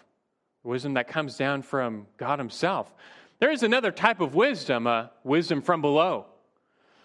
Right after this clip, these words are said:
the wisdom of the world, and though it may come off as intellectual, it's revealed as bankrupt by the rotten fruit it produces. And if you listen to the wrong person, and if you adopt such wisdom from below,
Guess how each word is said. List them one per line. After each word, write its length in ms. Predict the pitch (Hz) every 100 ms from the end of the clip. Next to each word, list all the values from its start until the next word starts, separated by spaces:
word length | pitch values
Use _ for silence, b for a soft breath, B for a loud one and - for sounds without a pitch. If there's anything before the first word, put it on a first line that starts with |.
| b b b b b
the 80 | 135
wisdom 320 | 175 170 175
of 100 | 156
the 80 | 139
world, 360 | 135 180 175 147
and 120 | 147
though 160 | 160 160
it 60 |
may 320 | 170 170 160 151
come 180 | - 156
off 260 | 151 160
as 400 | 160 131 120 - -
intellectual, 760 | 151 135 143 - 135 117 120 - _ _ _ _ _ _ _ _
it's 160 | 143 -
revealed 360 | 131 135 135
as 180 | 127 110
bankrupt 640 | 104 123 139 - 110 -
by 200 | - 110
the 120 | 107 104
rotten 420 | 104 117 127 123
fruit 540 | - - 131 120 98 - -
it 280 | 110 110
produces. 840 | - 120 110 117 131 107 90 - - _ b b b b b b b b b -
And 120 | 151
if 80 | 156
you 80 |
listen 240 | 185 190 185
to 40 |
the 100 | 156
wrong 280 | 160 175 170
person, 500 | - 175 170 175 165
and 160 | 143 127
if 100 | -
you 100 | 151
adopt 460 | 117 127 139 -
such 380 | - 151 131 -
wisdom 600 | 113 120 151 160 175 143
from 200 | 143 151
below, 580 | 127 117 135 143 123